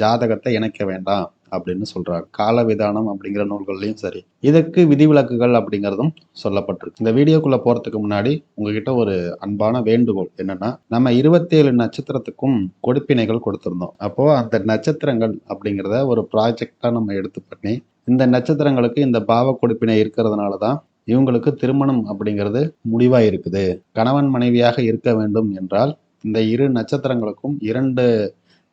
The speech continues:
ஜாதகங்களும் இந்த அமைப்புகளில் இருக்க வேண்டும். உறுதி செய்யும் விதமாக ஜாதகங்கள் தேவைப்படுது. இப்ப அஸ்வினில ஆரம்பிச்சு ரேவதி நட்சத்திரம் வரைக்கும் இருக்கக்கூடிய கணவன் மனைவி, கணவனாகவும் மனைவியாகவும் இருக்கக்கூடியவர்கள், கணவன்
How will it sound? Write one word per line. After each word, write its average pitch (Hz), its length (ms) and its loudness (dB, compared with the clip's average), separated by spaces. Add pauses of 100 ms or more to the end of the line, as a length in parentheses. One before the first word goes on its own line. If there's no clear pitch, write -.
ஜாதகங்களும் 127 840 4 (360)
இந்த 117 140 4 (100)
அமைப்புகளில் 135 640 2
இருக்க 120 300 -4
வேண்டும். 101 280 -4 (360)
உறுதி 147 220 6 (100)
செய்யும் 110 320 0
விதமாக 104 460 -2 (380)
ஜாதகங்கள் 123 720 4 (240)
தேவைப்படுது. 107 480 -2 (100)
இப்ப - 200 -2
அஸ்வினில 120 420 0 (100)
ஆரம்பிச்சு 107 440 0 (180)
ரேவதி 123 400 2
நட்சத்திரம் 104 480 -6
வரைக்கும் 98 340 -6 (220)
இருக்கக்கூடிய 101 580 -6 (320)
கணவன் 120 340 0 (100)
மனைவி, 107 280 -2 (320)
கணவனாகவும் 117 680 0
மனைவியாகவும் 113 680 0
இருக்கக்கூடியவர்கள், 101 800 -4 (320)
கணவன் 120 340 0